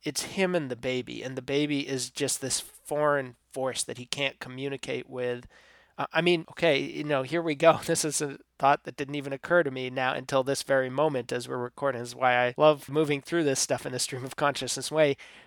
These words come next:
The baby is also a little like Dougie when you think about it. The baby actually can't communicate. We have no access to its interiority. There seems to be something going on there, but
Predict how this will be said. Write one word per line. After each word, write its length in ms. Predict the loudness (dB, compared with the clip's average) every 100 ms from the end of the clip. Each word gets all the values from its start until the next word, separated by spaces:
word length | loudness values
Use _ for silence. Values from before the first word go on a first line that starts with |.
| _
The 100 | -2
baby 360 | 6 6 6 4
is 100 | 6
also 380 | 4 4 0 -2
a 20 |
little 260 | 0 0
like 240 | 0 0 0
Dougie 320 | 0 0 -4
when 120 | -8
you 80 | -10
think 140 | -8
about 160 | -4 -4
it. 40 |
The 60 | -2
baby 340 | 2 4 4
actually 360 | 4 2 0 -6
can't 340 | -4 0 0
communicate. 560 | -2 -8 -8 -6 -6 -6
We 100 | -6
have 220 | 4 4 4
no 160 | 2
access 520 | 4 2 2 0 0
to 120 | -2 -2
its 160 | -2
interiority. 760 | -6 -4 -4 -2 -2 -2 -4 -4
There 100 | -2
seems 360 | 0 0 0 -2
to 80 |
be 100 | -2
something 380 | 0 0 -2 -6
going 340 | -4 -2 -2 -2
on 260 | 0 0
there, 340 | -2 0 0 4
but 260 | 4 4